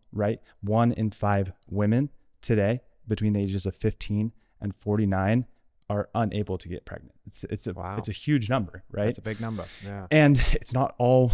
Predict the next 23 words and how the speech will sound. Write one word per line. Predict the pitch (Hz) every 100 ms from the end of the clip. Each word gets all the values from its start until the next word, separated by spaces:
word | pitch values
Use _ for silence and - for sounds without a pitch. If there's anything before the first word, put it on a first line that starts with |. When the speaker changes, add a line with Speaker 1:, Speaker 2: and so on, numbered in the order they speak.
| -
Speaker 1:
women. | 107 107 104 110 113 - - _ _ -
Men | 104 101 113 117 98
can | - 110
contribute | 107 - 98
to | 110
this | 95 104
Speaker 2:
Right, | 110
Speaker 1:
problem | 101 104
too. | - 104
Speaker 2:
right. | 104
Speaker 1:
They | 98 98
can | 101
have | 101 101 - - - -
decreased | 110 - 107 -
sperm | - - 104 107 104 - - -
function, | 104 104 - 104 98 101 - -
quality, | - 110 104 98 101 98 - _ -
et | -
cetera. | 101 95 104 120 - - - _ _ - -
But | 139 - - - 110
what | 107 123 135
are | 117 110
people | - 110 110 107